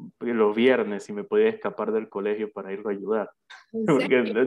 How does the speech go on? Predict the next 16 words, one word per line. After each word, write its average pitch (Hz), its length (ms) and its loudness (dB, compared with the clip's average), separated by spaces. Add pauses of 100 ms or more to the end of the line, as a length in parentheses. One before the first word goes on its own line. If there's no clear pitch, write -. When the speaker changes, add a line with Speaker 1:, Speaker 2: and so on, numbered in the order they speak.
Speaker 1:
me 123 160 0
necesitaba 113 680 0
en 110 60 -6
el 101 100 -12
negocio, 120 500 -6
sí. 113 260 -12 (680)
Entonces, 110 600 2
pues, 110 160 2
mientras 107 340 2
que 107 120 2
muchos 113 300 2
se 131 80 0
escapaban 113 580 -2
para 101 320 -2
irse 104 280 -4
a, 95 460 -6